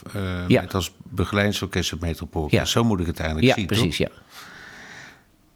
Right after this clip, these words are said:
Speaker 1: En welk stuk wil je, wil je dat we gaan draaien?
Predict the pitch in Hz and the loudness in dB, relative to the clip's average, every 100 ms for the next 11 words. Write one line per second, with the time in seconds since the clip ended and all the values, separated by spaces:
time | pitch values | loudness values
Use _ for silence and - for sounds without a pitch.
0 | _ _ - 107 127 123 151 117 113 101 | _ _ -2 4 4 4 2 4 4 4
1 | 90 85 85 82 85 82 82 82 78 - | 4 2 0 0 2 2 2 0 -2 -6
2 | - 80 80 80 78 78 | -8 -4 0 0 0 -2